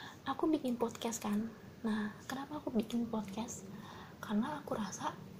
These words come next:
sekarang media sosial itu udah canggih banget gitu kan ya. Kesempatan aku nih, seorang muslimah gitu, untuk melakukan hal-hal yang produktif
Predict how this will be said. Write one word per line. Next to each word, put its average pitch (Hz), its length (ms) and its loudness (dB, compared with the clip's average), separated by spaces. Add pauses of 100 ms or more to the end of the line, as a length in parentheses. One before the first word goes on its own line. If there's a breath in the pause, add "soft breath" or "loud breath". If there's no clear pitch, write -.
(100)
sekarang 247 400 0
media 220 440 6
sosial 226 440 2
itu 226 160 4
udah 247 120 6
canggih 208 360 8
banget 277 440 6
gitu 214 200 8
kan 202 160 6
ya. 247 120 4 (760 loud breath)
Kesempatan 233 480 4
aku 294 320 4
nih, 226 240 8
seorang 226 400 4
muslimah 240 640 4
gitu, 220 240 4 (480 loud breath)
untuk 262 320 2
melakukan 262 720 2
hal-hal 254 560 2
yang 247 240 2
produktif 240 480 2